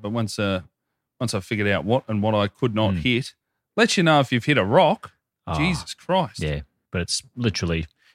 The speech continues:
Speaker 2: unless you're really unco, you can master one of them in two minutes.
Speaker 1: Oh, yeah.
Speaker 2: Same as a forklift.
Speaker 1: Yeah.
Speaker 2: You're away. Good fun. Just good, clean fun.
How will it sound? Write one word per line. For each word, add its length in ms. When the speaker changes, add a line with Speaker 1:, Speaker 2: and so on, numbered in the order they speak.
Speaker 2:
unless 240
you're 100
really 240
unco, 520
you 80
can 140
master 320
one 180
of 60
them 160
in 100
two 260
minutes. 520
Speaker 1:
Oh, 160
yeah. 240
Speaker 2:
Same 160
as 120
a 40
forklift. 500
Speaker 1:
Yeah. 240
Speaker 2:
You're 140
away. 320
Good 160
fun. 300
Just 180
good, 160
clean 320
fun. 340